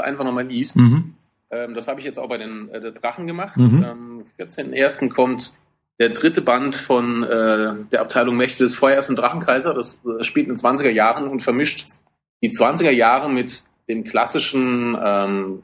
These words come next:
Speaker 1: Drachen, wenn man so möchte. Also, äh, eine Mischung aus verschiedenen Genres und Stilen. Und da liegt der letzte Band auch mal wieder entspannte,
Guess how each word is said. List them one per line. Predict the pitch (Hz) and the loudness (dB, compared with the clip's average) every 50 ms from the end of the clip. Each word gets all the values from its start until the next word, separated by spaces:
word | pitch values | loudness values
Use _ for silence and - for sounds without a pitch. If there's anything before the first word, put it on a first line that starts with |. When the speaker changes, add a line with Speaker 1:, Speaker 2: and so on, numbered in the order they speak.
| _ _ _ | _ _ _
Speaker 1:
Drachen, | - 92 95 101 - 170 170 175 | -2 0 0 0 0 0 -2 0
wenn | 160 160 | 0 -2
man | 160 151 | -2 -2
so | 143 147 | -2 -2
möchte. | 147 143 160 - - 190 208 220 | -2 -2 -4 -2 -2 -2 -2 0
Also, | - - 101 104 92 90 92 98 104 | 0 0 2 2 2 0 0 -2 -4
äh, | 110 110 | -6 -6
eine | - - 110 | -4 -2 0
Mischung | 117 135 - 160 143 120 | 0 2 2 2 2 2
aus | 113 113 - | 2 2 2
verschiedenen | 123 117 - 127 120 123 120 113 113 110 107 101 - - _ _ _ _ _ _ _ _ _ | 0 0 2 0 0 2 0 0 0 -2 -2 -4 -6 -12 _ _ _ _ _ _ _ _ _
Genres | 107 113 123 135 139 147 139 - - - - | 2 2 2 4 2 2 0 0 -2 -6 -4
und | - - 113 110 110 - - - | -2 -2 -2 -2 -2 -4 -6 -6
Stilen. | - - - 143 151 147 135 131 151 196 226 - - _ _ _ _ _ _ _ | -6 -4 0 2 2 4 2 2 0 -2 -4 -6 -8 _ _ _ _ _ _ _
Und | - 135 123 - - - - - | 2 2 2 2 0 -4 0 0
da | 104 113 | 2 2
liegt | 135 143 180 175 - - | 2 0 -2 -2 0 0
der | 120 | 0
letzte | 117 131 127 - 131 | 0 0 -2 -2 0
Band | 104 - 117 131 135 - | 0 2 0 0 0 -2
auch | 147 160 | -2 -2
mal | 165 151 143 | -2 -2 -2
wieder | 147 139 113 | -2 -2 -2
entspannte, | 110 - - - 208 165 135 135 139 135 131 131 131 123 | -4 -4 -2 0 0 0 2 0 0 0 0 0 -2 -6